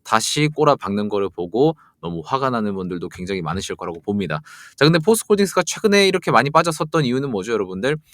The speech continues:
시장 지수가 오늘 또 급-, 급격하게 빠지는 게 있었어요. 코스피 지수가 장중에 보시면은 거의 한 사 퍼센트 뺐어요. 그다음에 코스닥 같은 경우에는 더 심하죠. 변동성이 높기 때문에 얘도 사 퍼센트 정도 빠진 상태로 지금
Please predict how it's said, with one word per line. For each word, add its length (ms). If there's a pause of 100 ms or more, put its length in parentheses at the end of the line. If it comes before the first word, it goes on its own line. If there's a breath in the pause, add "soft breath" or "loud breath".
(160 loud breath)
시장 360
지수가 440
오늘 240
또 100
급-, 380
급격하게 580
빠지는 300
게 80
있었어요. 420
코스피 420
지수가 500 (360 loud breath)
장중에 540
보시면은 640 (760)
거의 160
한 80
사 160
퍼센트 280
뺐어요. 560
그다음에 400
코스닥 760
같은 220
경우에는 220
더 100
심하죠. 540 (340 loud breath)
변동성이 400
높기 300
때문에 560 (260 soft breath)
얘도 140
사 180
퍼센트 300
정도 340
빠진 480
상태로 720
지금 360